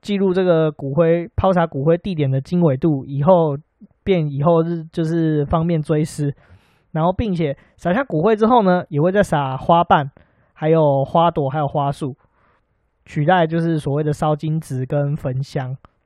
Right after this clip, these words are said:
最后的话就是亲友会默哀祝福，恭送这个骨灰沉入海中，就完美完成这个海葬的仪式。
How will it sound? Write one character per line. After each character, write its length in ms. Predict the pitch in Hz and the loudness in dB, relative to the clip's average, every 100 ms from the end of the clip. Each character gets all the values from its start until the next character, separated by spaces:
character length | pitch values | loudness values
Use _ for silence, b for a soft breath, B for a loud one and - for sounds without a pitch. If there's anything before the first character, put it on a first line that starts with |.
| _ | _
最 180 | - 202 | 0 2
后 160 | 208 | 2
的 100 | 175 | 2
话 180 | 160 170 | 2 0
就 100 | 156 | -2
是 100 | 160 | -4
亲 260 | 160 - 170 | -4 -4 -2
友 140 | 151 | 0
会 300 | 143 156 147 | 0 0 0
默 240 | 143 165 147 | 0 0 2
哀 120 | 147 | 0
祝 200 | 143 147 | -2 -4
福， 300 | - 113 - b - | -4 -14 -20 b -8
恭 180 | 160 160 | -4 -2
送 180 | 165 156 | -2 -2
这 80 | 160 | -2
个 80 | |
骨 240 | 151 147 131 | -4 -8 -4
灰 200 | 147 147 | -2 -2
沉 180 | - 135 | -4 -4
入 120 | 156 | -2
海 160 | 151 123 | -4 -6
中， 240 | 143 139 | -8 -6
就 120 | 151 | -4
完 200 | 151 143 | -4 -2
美 320 | 156 156 131 131 | -2 -4 -6 -8
完 160 | 139 143 | -8 -6
成 160 | 151 | -4
这 80 | 139 | -4
个 180 | 156 147 | -2 -2
海 200 | 139 139 | -2 -6
葬 160 | 131 180 | -4 -4
的 80 | |
仪 140 | 147 151 | -2 -4
式。 280 | - 190 | -2 -2